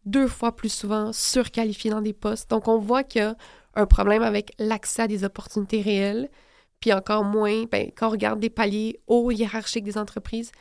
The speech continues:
il y a pas de diversité. Donc, à quelque part, euh, souvent, ça arrive que plus bas dans la, dans, dans la hiérarchie,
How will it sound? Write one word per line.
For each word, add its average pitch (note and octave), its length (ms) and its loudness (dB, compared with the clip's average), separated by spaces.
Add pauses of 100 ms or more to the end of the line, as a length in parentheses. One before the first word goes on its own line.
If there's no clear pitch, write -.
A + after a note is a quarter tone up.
(320)
il A#3 40 -2
y - 20 6
a G#3+ 40 4
pas A3 180 2
de G3 60 -2
diversité. G3+ 520 -4
Donc, G3+ 200 -4
à G#3+ 60 0
quelque - 220 -6
part, A3+ 420 2 (640)
euh, G3+ 140 4
souvent, G#3 280 2
ça A#3+ 140 4
arrive A3+ 220 2
que G#3+ 360 2 (220)
plus A#3 180 2
bas A3+ 180 4
dans A#3+ 140 2
la, G3+ 300 0
dans, G3+ 480 -4
dans A3 120 -2
la A3+ 120 2
hiérarchie, G#3+ 560 -4